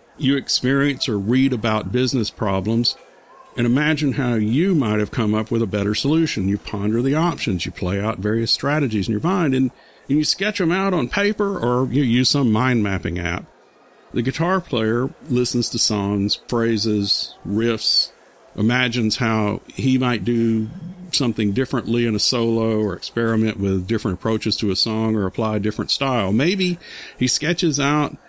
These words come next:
uh, his thoughts on a lead sheet or records some ideas to capture, uh, the essence of what he was working with. This is all the same. It's all creativity in action.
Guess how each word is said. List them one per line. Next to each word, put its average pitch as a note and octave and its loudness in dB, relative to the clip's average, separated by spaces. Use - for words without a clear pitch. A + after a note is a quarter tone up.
uh, C#3 -8
his B2+ 2
thoughts C#3+ 0
on C#3 2
a A#2 2
lead C#3 2
sheet D#3 2
or G#2+ 0
records B2+ 0
some A#2+ 2
ideas B2 2
to - -6
capture, G#2+ -2
uh, G2+ -4
the G#2+ 0
essence A2+ 0
of G2+ -4
what A2+ 0
he A2 2
was G2 0
working A#2+ -2
with. G#2+ -6
This C#3 -2
is D3+ 0
all E3 2
the C3 0
same. A2 -2
It's - -6
all D3 0
creativity A2+ 0
in G2+ 0
action. A2+ -4